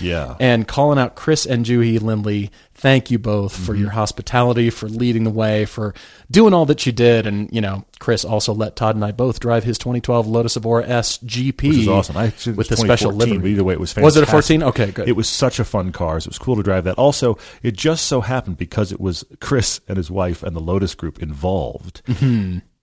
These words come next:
Speaker 1: It was more Lotuses than I've ever seen at a Cars
Speaker 2: <laughs> I
Speaker 1: and
Speaker 2: know,
Speaker 1: Coffee
Speaker 2: it was
Speaker 1: or a drive ever.
Speaker 2: Lotus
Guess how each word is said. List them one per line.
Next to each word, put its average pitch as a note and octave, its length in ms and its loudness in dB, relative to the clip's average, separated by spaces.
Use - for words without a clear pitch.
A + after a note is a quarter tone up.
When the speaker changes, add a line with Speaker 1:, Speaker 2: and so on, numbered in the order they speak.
Speaker 1:
It B2 100 -2
was B2 180 0
more A#2+ 380 2
Lotuses A2+ 520 0
than F#2 120 -2
I've F2 240 -2
ever G#2+ 300 0
seen G#2+ 320 -2
at F#2 80 -2
a F#2+ 60 -2
Cars G2+ 280 2
Speaker 2:
<laughs> - 20 2
I - 20 2
Speaker 1:
and G2+ 100 0
Speaker 2:
know, - 40 -10
Speaker 1:
Coffee G#2 280 2
Speaker 2:
it G2 60 -4
was G#2 180 2
Speaker 1:
or G2 40 2
a F#2 40 -2
drive F#2 460 0
ever. A2+ 400 4
Speaker 2:
Lotus C3 480 4